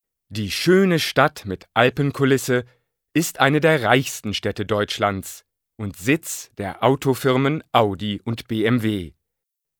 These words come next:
München liegt im Süden und man kann mühelos zum Skifahren oder Wandern in die Berge fahren. Die Stadt ist aber vor allem für das Oktoberfest berühmt.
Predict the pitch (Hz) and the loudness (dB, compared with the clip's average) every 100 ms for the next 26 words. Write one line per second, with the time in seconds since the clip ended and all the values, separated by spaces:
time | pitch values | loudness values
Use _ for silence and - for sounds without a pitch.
0 | _ _ - 110 110 107 101 127 143 143 | _ _ -10 -2 0 0 0 2 2 0
1 | - 135 143 123 196 190 107 85 - _ | -2 -2 -2 0 2 2 0 -4 -8 _
2 | _ _ - 143 147 180 180 185 175 151 | _ _ -2 0 4 2 4 4 6 6
3 | 180 208 185 180 165 - 107 92 - 160 | 6 6 6 4 2 0 -6 -4 -4 -4
4 | 165 160 151 147 143 131 - _ _ 160 | -4 0 4 4 4 0 -2 _ _ 4
5 | 190 190 117 113 117 117 120 117 104 98 | 6 6 6 4 6 4 4 2 -4 -4
6 | 113 107 107 104 101 101 92 90 90 80 | -2 0 2 0 -2 -4 -4 -4 -10 -12
7 | - _ _ _ _ _ _ _ - 139 | -18 _ _ _ _ _ _ _ -6 -2
8 | - 220 233 - 143 - 131 139 151 185 | 2 2 0 0 -2 2 2 4 4 2
9 | - 120 117 117 117 135 139 135 - 143 | 2 4 4 4 0 0 0 0 -2 -6
10 | - - 127 113 - 101 - 113 104 107 | -6 -2 2 2 0 -4 -6 -6 -4 -4
11 | 87 80 | -8 -12